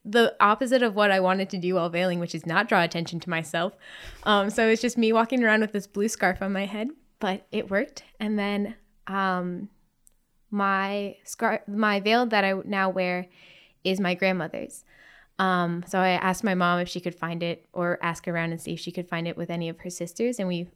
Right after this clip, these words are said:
luckily found it. And so I've been wearing that one since August of twenty twenty.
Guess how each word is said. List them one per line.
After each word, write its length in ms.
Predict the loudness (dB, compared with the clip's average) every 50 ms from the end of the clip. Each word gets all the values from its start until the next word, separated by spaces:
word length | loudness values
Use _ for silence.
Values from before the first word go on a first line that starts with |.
| _ -8
luckily 300 | -6 -4 -2 -4 -4 -4
found 280 | -4 -6 -6 -4 -4
it. 140 | -6 -6 -6
And 160 | -6 -6 -6 -2
so 100 | 0 2
I've 180 | 2 2 2
been 140 | 2 0 2
wearing 460 | 2 2 2 2 2 0 -2 -4 -6 -10 -10 -2
that 240 | 2 2 4 4 4
one 180 | 2 0 0
since 260 | 0 -2 -6 -6 -6 -4
August 560 | -4 -4 -4 -4 -8 -12 -12 -12 -14 -16 -12 -8
of 240 | -6 -4 -4 -4 -6
twenty 260 | -8 -8 -8 -8 -8
twenty. 380 | -8 -10 -12 -10 -10 -12 -14